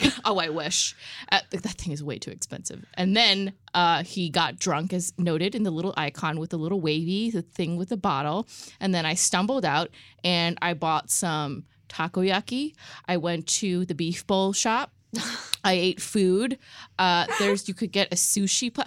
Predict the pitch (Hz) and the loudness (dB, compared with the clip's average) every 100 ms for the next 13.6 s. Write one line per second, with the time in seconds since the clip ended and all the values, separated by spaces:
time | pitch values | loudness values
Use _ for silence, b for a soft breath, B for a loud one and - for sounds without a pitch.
0 | B B - 277 240 240 220 240 240 226 | B B 2 2 4 2 2 2 4 2
1 | 285 - - - - - - 571 719 480 | 2 -4 -2 0 0 -2 0 2 2 2
2 | 403 392 403 370 403 392 B B - 247 | 4 4 4 6 4 2 B B 0 4
3 | 285 415 - 453 427 415 277 311 320 359 | 4 4 4 4 4 2 2 2 0 0
4 | - - 330 262 294 311 269 277 - 202 | 2 2 4 4 4 4 2 2 2 0
5 | 240 - 262 214 208 196 - B B B | 0 0 0 2 2 2 -4 B B B
6 | - - 226 240 - 254 254 240 - 240 | -2 4 4 4 2 2 2 0 -2 -2
7 | 247 233 285 285 294 381 269 190 165 220 | -2 0 0 0 4 4 6 4 4 4
8 | 202 214 214 180 214 - 202 196 - 180 | 4 4 2 2 0 2 2 0 -4 -2
9 | - 156 B B - - 165 185 220 175 | 0 -2 B B -12 -6 -4 -2 -2 0
10 | 170 196 220 254 - 180 175 170 165 185 | 0 0 0 -2 -2 2 2 2 2 -2
11 | B - 185 160 170 196 226 196 165 156 | B -6 -2 0 0 0 0 0 0 0
12 | 156 196 220 185 151 151 147 - 151 - | 0 0 2 2 0 -2 -4 -6 -6 -6
13 | 190 190 170 131 131 | -2 0 0 -2 -4